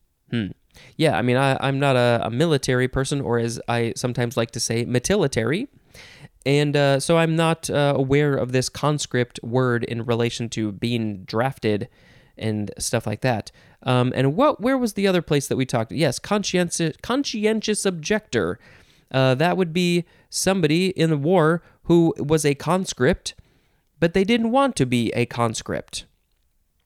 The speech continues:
Okay. Well, third form of conscript is actually pronounced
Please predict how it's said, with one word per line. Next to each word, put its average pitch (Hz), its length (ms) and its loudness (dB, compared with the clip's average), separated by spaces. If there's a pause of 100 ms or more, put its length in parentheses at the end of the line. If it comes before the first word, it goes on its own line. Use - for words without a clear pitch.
(360)
Okay. 127 340 0 (500)
Well, 170 1200 4 (120)
third 175 440 0
form 165 320 4
of 160 260 2
conscript 151 720 0 (100)
is 139 200 2
actually 139 380 0
pronounced 127 580 0